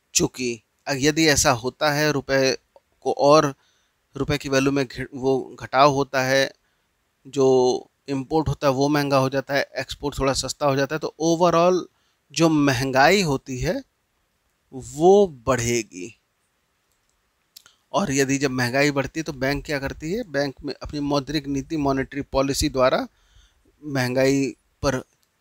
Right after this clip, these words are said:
चेक लगाने का प्रयास करती है, जो already बैंक बेहतर तरीके से कर रही है। अब अंत में डी सुब्बाराव जी, former यूएस Treasury Secretary and Secretary जॉन बी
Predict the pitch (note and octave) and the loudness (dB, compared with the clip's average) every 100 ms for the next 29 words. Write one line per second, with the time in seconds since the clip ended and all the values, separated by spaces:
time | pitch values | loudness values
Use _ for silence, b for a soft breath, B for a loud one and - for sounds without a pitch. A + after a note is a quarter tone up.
0 | - F#3 F3 C#3+ C3+ C3 B2+ C3 - C3 | 0 2 2 0 0 0 -2 -6 -4 2
1 | C3 C#3 - D3 E3 D3+ C3+ C3 C3 C3 | 2 2 -2 -10 -10 -2 -2 -2 -6 -6
2 | C#3 C#3+ - B2 A#2+ B2 B2 B2+ B2 A#2+ | -6 -6 -10 -12 -10 -10 -10 -12 -10 -12
3 | B2 - B2+ D#3 D3 D#3+ F3+ A#3+ _ b | -12 -12 -6 -2 -2 -2 -4 -6 _ b
4 | b b b b b - G3+ B3 C4 B3+ | b b b b b 2 6 6 6 4
5 | - _ - G#3 A#3+ - A#3 A#3 A#3 A3 | 2 _ -6 -4 -2 -4 -4 -2 -4 -4
6 | - _ _ _ _ _ _ _ D3+ D3+ | -10 _ _ _ _ _ _ _ -4 -2
7 | D3 D3+ C#3 C#3 C#3 C3+ D3 D3 B2+ _ | 0 2 2 4 2 2 -2 -2 -4 _
8 | _ _ _ - D3 D3+ C#3 C#3+ D3 C3+ | _ _ _ 4 6 6 2 2 2 0
9 | - C#3+ C3+ C#3 - C#3 C3+ C3+ D3 D3 | -4 -4 -2 -2 -2 -4 -6 -6 -2 -2
10 | D3 C#3+ _ - D3+ - C#3+ C#3+ D3+ C#3+ | -2 -8 _ -8 -6 -2 -4 0 -2 -4
11 | _ _ _ - C3 D#3 E3+ F#3 D#3 F3 | _ _ _ -10 4 8 8 6 2 2
12 | F3+ | 0